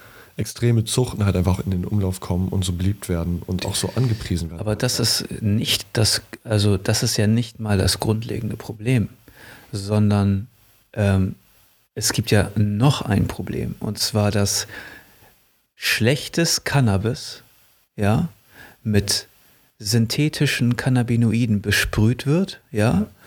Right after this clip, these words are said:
Speaker 2: die einfach, oder einfach, die, die einfach nur als Trägermittel dienen.
Speaker 1: Tatsächlich auch C B D.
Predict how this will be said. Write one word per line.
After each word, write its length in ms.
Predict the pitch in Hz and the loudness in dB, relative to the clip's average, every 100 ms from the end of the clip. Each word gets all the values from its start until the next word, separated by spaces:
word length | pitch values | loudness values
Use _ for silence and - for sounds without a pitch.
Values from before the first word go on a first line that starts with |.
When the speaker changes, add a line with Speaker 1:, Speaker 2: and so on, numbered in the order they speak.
| - - _ - | -20 -20 _ -4
Speaker 2:
die 120 | 113 | 0
einfach, 360 | 127 131 123 | 0 0 -4
oder 180 | - 123 | 0 0
einfach, 240 | 120 131 - | 2 0 -2
die, 120 | - | -4
die 240 | - 113 | -4 -2
einfach 200 | 123 139 | 0 0
nur 140 | 127 101 | 2 0
als 240 | - - | -2 -6
Trägermittel 760 | - 131 139 117 104 104 107 92 | -4 -2 0 2 2 2 0 0
dienen. 480 | 104 113 120 147 | 0 0 2 2
Speaker 1:
Tatsächlich 580 | 196 110 - 110 113 - | 2 0 0 0 -2 2
auch 300 | 107 104 - - | 2 0 -6 -12
C 180 | - 101 | -8 -4
B 120 | 98 | 2
D. 240 | 104 135 | 2 2